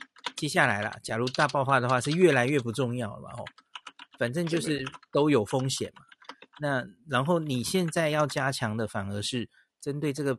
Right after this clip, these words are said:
Speaker 1: 病正确的了解，对不对？应该要赶快抓时间给，
Speaker 2: 是。
Speaker 1: 给大家卫教才对，吼。然后打疫苗到底有什么好处？对哪一些人好处特多？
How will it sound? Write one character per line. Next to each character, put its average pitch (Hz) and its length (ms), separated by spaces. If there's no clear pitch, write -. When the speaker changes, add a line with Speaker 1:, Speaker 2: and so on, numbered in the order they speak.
Speaker 1:
病 120 340
正 135 180
确 117 300
的 104 140
了 107 260
解， - 260
对 120 100
不 113 60
对？ 107 180
应 135 120
该 143 80
要 131 220
赶 110 140
快 147 180
抓 131 240
时 117 240
间 127 380
给， 107 360
Speaker 2:
是。 - 80
Speaker 1:
给 110 100
大 123 140
家 123 160
卫 127 240
教 113 280
才 - 280
对， 123 200
吼。 - 140
然 113 100
后 147 80
打 127 180
疫 190 60
苗 147 160
到 160 280
底 117 280
有 139 100
什 170 140
么 156 40
好 131 220
处？ 131 400
对 190 140
哪 127 180
一 165 60
些 180 180
人 143 160
好 123 140
处 - 160
特 160 340
多？ 135 500